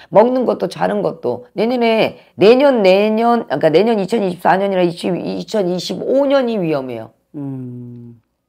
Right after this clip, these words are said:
Speaker 1: 위험하다는 얘기는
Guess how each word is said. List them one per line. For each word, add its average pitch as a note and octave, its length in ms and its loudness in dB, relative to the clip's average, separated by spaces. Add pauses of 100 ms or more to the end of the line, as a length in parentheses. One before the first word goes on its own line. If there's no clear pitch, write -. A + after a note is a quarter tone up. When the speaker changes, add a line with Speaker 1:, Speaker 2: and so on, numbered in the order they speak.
(3500)
Speaker 1:
위험하다는 B3+ 600 6
얘기는 F3 520 2